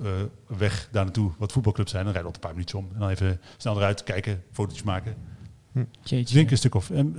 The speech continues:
Speaker 3: En daar, jij moest twee katten nemen thuis en dan heb je, dan mocht jij naar
Speaker 1: Nee, nee,
Speaker 3: de
Speaker 1: nee, eh, ik, dit is, ik win aan alle kanten, want ik vind katten leuk.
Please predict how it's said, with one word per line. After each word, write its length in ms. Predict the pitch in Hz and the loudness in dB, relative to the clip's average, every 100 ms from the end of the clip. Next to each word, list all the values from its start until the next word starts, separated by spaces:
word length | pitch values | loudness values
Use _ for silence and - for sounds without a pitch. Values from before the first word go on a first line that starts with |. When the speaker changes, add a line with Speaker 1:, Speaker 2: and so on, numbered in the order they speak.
| 117 | 4
Speaker 3:
En 100 | 135 | 8
daar, 160 | 139 | 8
jij 120 | 143 151 | 8 6
moest 140 | 147 | 6
twee 140 | 139 | 4
katten 280 | 135 156 165 | 6 6 6
nemen 180 | 151 147 | 6 6
thuis 260 | 147 147 139 | 4 4 2
en 100 | 131 | 0
dan 160 | 127 | 0
heb 160 | 127 123 | -2 0
je, 200 | 127 127 | 0 2
dan 100 | 123 | 2
mocht 120 | 123 | 6
jij 120 | 131 | 8
naar 160 | 127 123 | 10 10
Speaker 1:
Nee, 160 | 123 120 | 10 8
nee, 80 | 113 | 6
Speaker 3:
de 40 | |
Speaker 1:
nee, 100 | 120 | 2
eh, 100 | 127 | 4
ik, 300 | 139 170 143 | 0 0 2
dit 100 | 110 | 2
is, 120 | 107 - | 2 0
ik 140 | 104 | 4
win 200 | 104 127 | 6 6
aan 100 | 113 | 6
alle 160 | 127 110 | 6 4
kanten, 240 | 120 98 | 4 2
want 120 | 95 | 2
ik 60 | 95 | 2
vind 140 | 95 | 2
katten 240 | 117 117 113 | 4 4 6
leuk. 300 | 117 - | 4 2